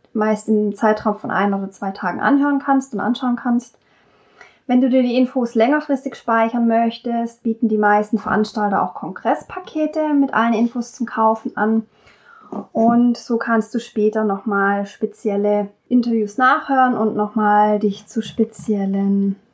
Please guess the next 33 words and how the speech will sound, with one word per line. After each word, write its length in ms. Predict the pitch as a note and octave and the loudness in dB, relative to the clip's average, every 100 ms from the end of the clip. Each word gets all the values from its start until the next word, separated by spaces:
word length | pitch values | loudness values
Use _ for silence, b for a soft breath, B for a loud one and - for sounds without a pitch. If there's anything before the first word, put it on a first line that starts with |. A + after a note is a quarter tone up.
| - | -12
Themen 720 | - G3+ G3+ G3 G3 G3 G3 _ - | -2 0 2 0 -2 -4 -6 _ -6
einhören. 1400 | F#3+ F#3+ G3 G3 - _ - G#3 G3 F#3+ F#3 F#3 F3+ G3 _ _ _ _ _ _ b b b b b b b b b - | -2 2 2 2 -4 _ -6 -4 -4 -6 -6 -8 -8 -14 _ _ _ _ _ _ b b b b b b b b b -8
Ja, 140 | D#4+ | -4
genau, 300 | C#4 C4 A#3+ | -2 -2 -2
da 100 | C4 | -2
wollte 200 | B3 B3 | -2 -2
ich 60 | - | -4
mal 160 | A#3+ A3+ | -4 -4
noch 160 | - | -8
kurz 400 | - C#4+ C#4 - - | -6 -6 -6 -10 -8
drauf 280 | G3+ F#3+ | -6 -6
hinweisen, 920 | - B3+ B3 C#4+ C#4+ D4 D#4+ F4 - G#4 A4+ G#4 - | -8 -6 -2 -2 0 0 0 -6 -6 -4 -4 -8 -4
denn 720 | B3 B3+ C4 C#4 C#4+ D4 B3 | 0 2 2 2 0 -2 -4
der 420 | G#3+ G#3+ G#3 G#3 | -4 -2 -2 -2
Leading 360 | G#3+ A3+ C4+ C4 | -2 -2 -2 -2
Ladies 440 | C4+ C#4+ D#4 - | 0 -2 -4 -6
Business 560 | C4+ C4+ F#4+ D4 A#3 - | -2 0 0 -2 -2 -2
Summit 340 | G#3+ A#3 C#4+ | 0 0 -2
steht 300 | - A#3 A3+ | -2 -2 -2
vor 200 | - G3+ | -2 -4
der 140 | G3+ | -4
Tür 360 | G3+ - A3+ C4+ | -6 -2 2 2
und 120 | D4 | 0
ich 160 | B3+ - | -4 -2
bin 140 | B3+ | 0
mit 120 | A3+ | 0
dabei 380 | F#3+ - E3 F3 | -2 -4 -4 -2
als 200 | B3 C#4 | -4 -6
Speakerin. 600 | - C4+ - D4 E4 G#4 | -6 -8 -6 -4 0 0
Ich 120 | E4 | -2
freue 280 | - G#3 A3 | -4 0 2
mich 220 | C4+ D#4+ | 2 -2
sehr. 360 | - - F#3 | -8 -12 -6